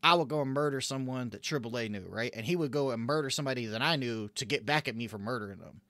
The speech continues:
And then I would go and kill somebody else that he knew for murdering the person that he just mur-,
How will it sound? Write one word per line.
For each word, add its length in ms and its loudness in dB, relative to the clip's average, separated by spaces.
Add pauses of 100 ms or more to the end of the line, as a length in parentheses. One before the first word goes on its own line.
(500)
And 120 -2
then 240 -2 (340)
I 140 10
would 100 4
go 120 4
and 120 0
kill 140 4
somebody 320 2
else 180 8
that 120 0
he 100 -2
knew 420 0
for 240 0
murdering 360 4
the 60 -4
person 300 0
that 80 -2
he 140 -2
just 160 -4
mur-, 220 0